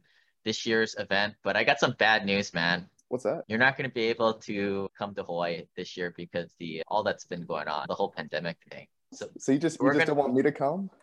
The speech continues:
Speaker 1: No, not you, and everybody else are gonna need to stay at home and, um, attend this thing virtually. But, but yeah,
Speaker 2: Well,
Speaker 1: that's
Speaker 2: how is that gonna work?
Speaker 1: I'm in a bunch of other masterminds,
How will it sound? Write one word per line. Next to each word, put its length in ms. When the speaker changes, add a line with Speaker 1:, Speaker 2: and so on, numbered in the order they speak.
Speaker 1:
No, 220
not 160
you, 220
and 100
everybody 440
else 240
are 60
gonna 220
need 120
to 80
stay 260
at 120
home 420
and, 460
um, 500
attend 340
this 120
thing 200
virtually. 580
But, 260
but 100
yeah, 200
Speaker 2:
Well, 400
Speaker 1:
that's 140
Speaker 2:
how 240
is 140
that 200
gonna 120
work? 240
Speaker 1:
I'm 180
in 80
a 60
bunch 200
of 80
other 180
masterminds, 840